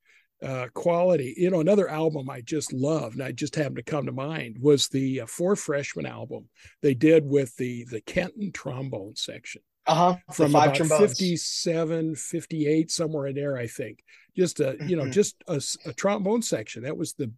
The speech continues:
Speaker 1: the only band per se, but a great sound and a great complement to the human voices. So I love those
Speaker 2: Well,
Speaker 1: kinds of things.
Speaker 2: it's funny you, you use the words human voice, 'cause that was my next point. The reason why trombone, I think, is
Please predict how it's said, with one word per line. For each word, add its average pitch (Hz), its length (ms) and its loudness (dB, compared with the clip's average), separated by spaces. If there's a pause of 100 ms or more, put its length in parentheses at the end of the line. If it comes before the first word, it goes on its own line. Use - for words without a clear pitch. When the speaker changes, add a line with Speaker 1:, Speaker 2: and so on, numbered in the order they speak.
Speaker 1:
the 147 120 2
only 147 280 0 (960)
band 165 440 2
per 120 160 -6
se, 147 400 -8 (420)
but 151 160 6
a 143 60 8
great 156 420 4
sound 175 680 -6
and 151 140 0
a 147 60 -4
great 151 320 0
complement 180 720 -6
to 156 100 -6
the 131 100 -4
human 139 420 -4
voices. 175 600 -6 (340)
So 143 440 0 (220)
I 170 100 0
love 180 260 0
those 151 220 0
Speaker 2:
Well, 190 220 8
Speaker 1:
kinds 123 160 -6
of 113 80 -14
things. 110 400 -12 (400)
Speaker 2:
it's 196 180 4
funny 220 260 6
you, 175 260 2
you 165 360 0
use 156 140 -2
the 160 100 -2
words 147 460 2
human 127 280 -4
voice, 135 300 2
'cause 135 140 -2
that 135 180 4
was 127 140 -4
my 120 100 -4
next 120 360 -6
point. 127 340 -6 (360)
The 165 100 2
reason 190 340 4
why 151 160 6
trombone, 156 560 4
I 127 100 2
think, 131 300 -6
is 120 420 -4